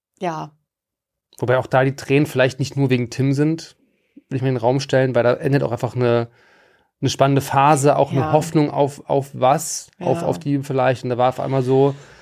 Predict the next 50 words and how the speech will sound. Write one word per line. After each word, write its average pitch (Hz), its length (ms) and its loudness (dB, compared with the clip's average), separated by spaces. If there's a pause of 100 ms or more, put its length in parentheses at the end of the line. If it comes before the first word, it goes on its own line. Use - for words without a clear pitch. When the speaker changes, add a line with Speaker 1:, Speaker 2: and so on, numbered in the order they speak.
(460)
Speaker 2:
ist - 140 -8
wirklich 147 260 0
vorbei. 127 340 2
Also 117 120 -6
ich - 20 -20
kann 147 100 -4
verstehen, 135 280 -4
dass 139 80 -2
da 139 80 2
auch 120 60 -4
vielleicht 127 280 -6
viel 123 100 -10
Anspannung 139 520 -2
bei 135 260 4
war 135 100 4
und 123 100 -2
jetzt 120 280 -10
nicht 139 240 -4
nur 147 420 4
es 139 140 -2
um 131 160 -4
die 120 80 -6
Beziehung 117 640 -2 (260)
zwischen 135 220 -2
den 117 100 -2
beiden 104 240 -4
ging 113 180 -2
bei, 107 200 -6
Speaker 1:
Ja. 180 180 -6
Speaker 2:
bei 117 80 -4
ihrer 110 180 -6
Reaktion. 117 640 -6 (880)
Aber 120 160 2
ja, 110 200 4
wie - 40 -6
gesagt, 110 140 -4
die 117 80 -8
drei, 117 440 0 (120)
er 127 80 -4
hat 120 140 -2
drei 139 160 4
Frauen 135 200 0
geküsst, 147 360 0
Speaker 1:
Ja. 151 80 -6
Speaker 2:
drei 123 80 2
haben 123 100 2
eine 131 80 0
Rose 131 300 0
bekommen. 131 520 0 (140)
Speaker 1:
Ja. 170 220 -2